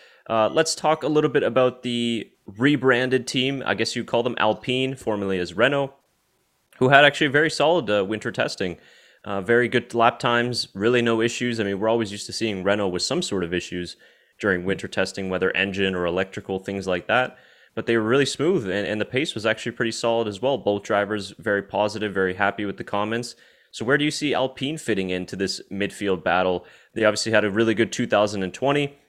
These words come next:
They got a two-time <laughs> world champion in the car right now alongside Esteban Ocon, who made good progressions toward the end of last year. Where are they gonna fall in the pecking order?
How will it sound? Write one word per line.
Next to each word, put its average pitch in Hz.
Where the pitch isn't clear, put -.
They 95
got 104
a -
two-time 123
<laughs> -
world 123
champion 123
in 113
the 110
car 123
right 123
now 120
alongside 101
Esteban 98
Ocon, 135
who 135
made 117
good 123
progressions 117
toward 113
the 110
end 110
of 107
last 107
year. 113
Where 110
are 151
they 139
gonna 123
fall 92
in 85
the 87
pecking 92
order? 85